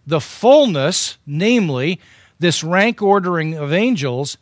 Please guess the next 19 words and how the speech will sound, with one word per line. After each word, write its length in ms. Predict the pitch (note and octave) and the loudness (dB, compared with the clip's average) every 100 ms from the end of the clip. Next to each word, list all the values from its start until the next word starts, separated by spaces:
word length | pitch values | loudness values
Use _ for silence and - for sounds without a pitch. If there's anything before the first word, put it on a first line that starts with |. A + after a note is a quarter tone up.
| _ _ _ _ | _ _ _ _
mediated 840 | D3+ G#3 C#4+ A#3 E3+ D3+ C3 D#3 D3+ | 0 2 4 4 4 2 2 -2 0
God 520 | F3+ A#3+ G#3 C#3 D3+ | 4 6 6 2 0
and 120 | F3 | -2
the 60 | G3+ | -2
world. 560 | A3+ C#4 F#3+ B2+ C#2+ _ _ _ _ | -2 -2 -2 -4 -10 _ _ _ _
It 160 | G3+ G3+ | -2 0
stood 320 | - A3+ G3 | 0 0 0
between 480 | E3+ - A3 C4+ C4+ | -2 -4 0 2 2
God 320 | E3+ D3 C#3+ | 2 4 2
and 100 | C#3 | 0
the 60 | C3 | -6
world 300 | B2+ C#3+ F3 | -4 -4 -4
and 100 | D#3 | -2
kept 260 | E3+ F3 | -2 -2
God 300 | - B2 C3 | -2 -4 -4
holy. 500 | C3+ G#3+ A#3 D3+ G#2+ A#2+ _ _ _ _ - _ _ _ _ - | -2 0 2 -2 -8 -14 _ _ _ _ -20 _ _ _ _ 0
Paul 340 | B3 C4 B3 | 4 4 4
knew 240 | A3 C#4+ C#4 | 0 0 0
that. 380 | E3 B2 F#2+ | 0 0 -6